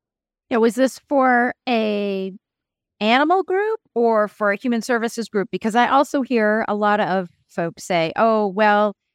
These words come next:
it's so hard to raise money for animals. It's so hard to raise money for spay neuter," or,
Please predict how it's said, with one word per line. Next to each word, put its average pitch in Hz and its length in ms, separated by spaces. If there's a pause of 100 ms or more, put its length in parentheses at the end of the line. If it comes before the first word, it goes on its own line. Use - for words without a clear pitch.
it's - 200
so 247 340
hard 226 300
to 220 100
raise 190 260
money 175 320
for 147 640 (120)
animals. 151 540
It's - 180
so 254 500
hard 226 340
to 196 120
raise 185 400
money 170 320
for 170 180
spay 165 360
neuter," 139 400
or, 180 220